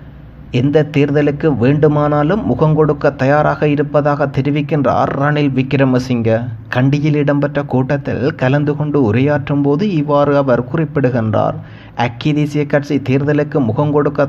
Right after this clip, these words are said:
தயாராகவே இருப்பதாகவும் முதலில் குறுக்கு வழியில் ஆட்சியை கைப்பற்றியவர்களுக்கு எதிராக ஜனநாயக போராட்டத்தை முன்னெடுத்துள்ளதாகவும் ஐக்கிய தேசிய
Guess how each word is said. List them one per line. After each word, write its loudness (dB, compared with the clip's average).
தயாராகவே 0
இருப்பதாகவும் 0
முதலில் 2
குறுக்கு 0
வழியில் 2
ஆட்சியை -2
கைப்பற்றியவர்களுக்கு 0
எதிராக 2
ஜனநாயக 0
போராட்டத்தை 0
முன்னெடுத்துள்ளதாகவும் 0
ஐக்கிய -2
தேசிய -2